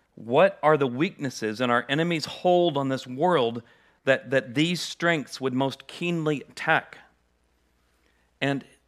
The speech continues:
this is not an easy question, but it's the question for your ministry. Um, one answer that comes to my mind, but, but I really would love to hear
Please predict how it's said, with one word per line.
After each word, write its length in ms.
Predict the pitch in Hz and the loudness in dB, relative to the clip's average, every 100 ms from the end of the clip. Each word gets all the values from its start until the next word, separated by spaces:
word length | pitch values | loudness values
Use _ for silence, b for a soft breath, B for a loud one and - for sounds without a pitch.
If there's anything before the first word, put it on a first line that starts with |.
| - - | -20 -4
this 220 | 160 180 | -4 -2
is 100 | 147 | 4
not 180 | 165 160 | 6 6
an 160 | 139 - | 2 -4
easy 380 | 160 175 156 147 | -4 -4 -2 -6
question, 500 | - 175 156 - 104 | 0 0 0 -6 -2
but 140 | 131 | -2
it's 140 | 135 - | -2 -8
the 80 | |
question 580 | 127 - 110 - 135 123 | -14 -8 -8 -6 -6 -6
for 220 | - 127 | -6 -10
your 480 | 113 120 170 170 147 | -10 -4 0 0 0
ministry. 640 | 135 147 147 - 92 92 - _ _ _ _ _ _ _ b b b b b _ | -2 -6 -8 -10 -14 -16 -18 _ _ _ _ _ _ _ b b b b b _
Um, 300 | 123 123 117 - _ _ _ _ | -4 -2 -2 -8 _ _ _ _
one 280 | 147 165 180 | -2 2 4
answer 320 | 160 156 160 | 4 2 0
that 100 | 131 | -2
comes 220 | - 151 - | -2 -4 -2
to 100 | 135 | -2
my 140 | 120 | 0
mind, 360 | 127 160 117 107 | 2 2 0 -2
but, 260 | 113 123 | -6 -6
but 120 | 120 | 0
I 80 | 135 | 2
really 360 | 143 123 151 135 | 0 0 0 0
would 220 | 120 117 | -2 -2
love 220 | 123 120 | -2 -2
to 60 | 117 | -8
hear 460 | - 160 120 104 | -6 -2 -2 -4